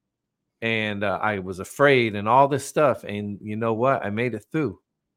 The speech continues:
I made it through it, Israel. And now I can look back and I realize that I went through that because I had to, I learned a lesson from it.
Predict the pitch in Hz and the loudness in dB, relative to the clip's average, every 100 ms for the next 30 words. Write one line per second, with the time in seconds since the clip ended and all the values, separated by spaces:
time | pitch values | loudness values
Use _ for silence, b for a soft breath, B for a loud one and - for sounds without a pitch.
0 | _ _ _ _ 104 123 135 120 - 160 | _ _ _ _ -6 0 0 0 -2 0
1 | 117 104 98 107 110 110 104 113 131 135 | 0 -2 -6 -6 -6 -6 -6 2 4 2
2 | 120 123 131 98 139 139 120 107 107 110 | 0 -2 -2 4 6 6 4 -2 -2 0
3 | 131 127 113 110 107 101 139 131 - 113 | 2 2 2 0 -2 0 -4 -6 -6 -6
4 | 104 98 95 - _ _ _ - - 117 | 0 0 0 -4 _ _ _ -16 -8 -2
5 | 113 113 110 113 113 110 117 120 107 117 | 0 2 2 2 0 2 0 0 0 0
6 | 135 - 101 - 98 71 - - - - | 0 -4 -12 -10 -12 -12 -18 -20 -10 -6
7 | - | -6